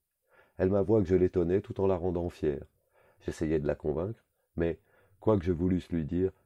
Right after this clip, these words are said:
je ne pus ensuite retrouver dans nos entretiens le diapason de mon style,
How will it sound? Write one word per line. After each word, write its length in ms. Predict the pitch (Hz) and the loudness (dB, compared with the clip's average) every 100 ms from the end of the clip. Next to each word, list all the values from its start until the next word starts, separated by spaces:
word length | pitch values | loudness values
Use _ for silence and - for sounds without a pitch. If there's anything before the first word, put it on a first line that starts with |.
| _ | _
je 60 | 92 | -2
ne 100 | 92 | -2
pus 160 | 87 104 | 2 0
ensuite 320 | 87 - 87 | 0 -4 -4
retrouver 380 | 85 87 82 87 | -4 -2 0 0
dans 120 | 82 | 0
nos 200 | 82 80 | -2 -2
entretiens 520 | 82 85 - 101 92 - | -2 -4 -2 -2 -2 -4
le 160 | 82 | -4
diapason 480 | 80 87 - 82 80 | 0 0 0 -2 -2
de 60 | 80 | -4
mon 200 | 78 80 | -4 -6
style, 340 | - 76 69 | -8 -6 -6